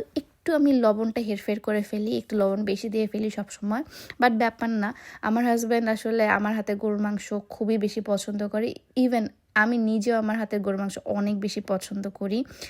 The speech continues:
এবং আলু ভাজি আমি আজকে করব, তাই ছোট ছোট আলুও কিনে নিয়ে এসেছি। এখানে অনেক বড় বড় আলু হয়, ছোট ছোট আলু,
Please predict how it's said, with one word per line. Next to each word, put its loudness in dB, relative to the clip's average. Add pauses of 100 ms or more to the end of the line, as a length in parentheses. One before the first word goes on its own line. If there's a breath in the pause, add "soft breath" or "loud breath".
(120 loud breath)
এবং 4 (100)
আলু 4
ভাজি 0
আমি 0
আজকে -4
করব, 2 (320 loud breath)
তাই 0
ছোট 2
ছোট 0 (100)
আলুও 4
কিনে -6
নিয়ে 0
এসেছি। -6
এখানে -4
অনেক -2
বড় 0
বড় -2
আলু -2
হয়, -2 (340 loud breath)
ছোট 0
ছোট 0
আলু, 2